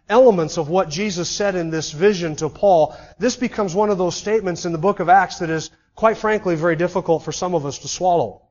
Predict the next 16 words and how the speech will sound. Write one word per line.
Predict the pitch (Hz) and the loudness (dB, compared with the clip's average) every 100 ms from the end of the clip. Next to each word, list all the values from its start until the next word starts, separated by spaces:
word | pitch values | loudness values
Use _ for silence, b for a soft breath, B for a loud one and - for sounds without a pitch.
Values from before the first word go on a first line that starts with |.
| _ _ _ - | _ _ _ -12
This | 202 | -8
is | 226 | -2
one | 202 220 | 2 4
of | 214 | 4
those | 196 175 | 2 0
statements | - 226 185 165 - | 4 4 4 -2 -4
that | 180 | -2
is | 170 156 b b | -2 -4 b b
of | 208 160 | -6 -4
the | - | -4
same | - 233 226 | 0 0 0
caliber | - 233 226 185 165 | 0 2 4 2 2
as | 160 175 | 0 0
Acts | 180 175 - | -2 -2 -2
thirteen | 202 196 185 | -2 -2 -6
forty-eight. | 170 196 175 185 170 | -2 -2 0 0 0